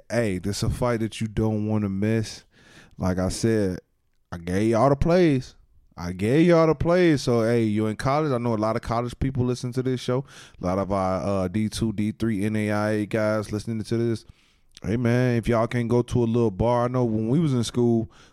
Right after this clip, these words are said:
when the fights happened, we would just go to a little local bar. They'd probably charge a little ten dollar cover or something to get in and watch the fight.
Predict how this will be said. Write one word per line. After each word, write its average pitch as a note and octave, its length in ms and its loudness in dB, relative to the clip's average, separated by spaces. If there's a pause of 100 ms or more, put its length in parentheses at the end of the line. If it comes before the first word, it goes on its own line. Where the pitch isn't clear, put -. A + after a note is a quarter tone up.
(100)
when G#2 120 -2
the G2+ 60 0
fights A2 340 -2
happened, A2+ 360 0
we A#2+ 120 2
would A2 100 0
just G2+ 160 -10
go G#2+ 140 0
to A#2 140 -6
a G#2+ 60 0
little G2+ 220 -2
local G#2+ 320 -4
bar. G#2+ 340 -2
They'd G#2+ 180 -2
probably G#2+ 220 -2
charge G#2 300 -2
a G2 60 -4
little G2+ 180 -2
ten G#2+ 260 -4
dollar G2+ 280 -4
cover G#2 320 -4
or G2+ 100 -4
something G2+ 280 -6
to G2 60 -6
get G2+ 160 -4
in G2+ 100 -4
and G2+ 100 -6
watch G2+ 200 -6
the G2 80 -10
fight. G2 300 -8